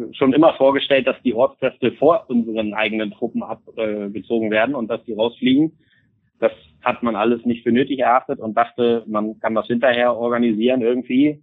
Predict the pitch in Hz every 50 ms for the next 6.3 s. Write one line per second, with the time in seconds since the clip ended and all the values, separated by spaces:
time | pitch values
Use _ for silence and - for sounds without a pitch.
0 | _ - - 110 113 110 107 107 101 98 101 110 120 120 117 - _ - 104 -
1 | - 101 - - - 107 110 107 107 107 107 101 110 107 107 104 104 104 - -
2 | 123 - - 120 120 131 127 113 110 - 113 101 - - - - 123 127 135 139
3 | 135 _ _ _ _ _ 120 110 104 110 107 113 110 104 - - 139 131 - -
4 | 135 131 123 120 127 123 123 117 107 - - 104 101 101 101 - 98 92 92 92
5 | - - 95 98 101 90 - - 104 101 101 101 104 101 101 - - 113 107 -
6 | - 160 147 - 135 127